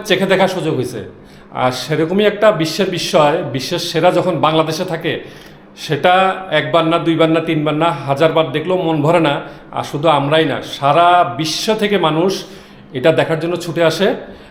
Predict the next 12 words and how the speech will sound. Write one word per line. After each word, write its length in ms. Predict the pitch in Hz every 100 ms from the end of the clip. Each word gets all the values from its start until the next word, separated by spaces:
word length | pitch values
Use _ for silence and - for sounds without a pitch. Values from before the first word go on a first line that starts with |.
| -
হ্যাঁ, 180 | 143 131
বলতেছিলাম, 500 | 127 127 143 170 202 254 - - - - - - -
বিশ্বের 440 | 101 143 156 233 160
দীর্ঘতম 380 | 131 170 226 220 208
সমুদ্র 320 | 190 160 156 151
সৈকত 280 | 143 175 196 - - - - - - - - -
যেখানে 260 | 139 160
অবস্থিত 340 | 170 156 - 151 214
কক্সবাজার। 480 | 190 190 190 143 117 - -
আজকে 180 | 139 175
হচ্ছে 160 | 170 202
আমাদের 300 | 196 196 240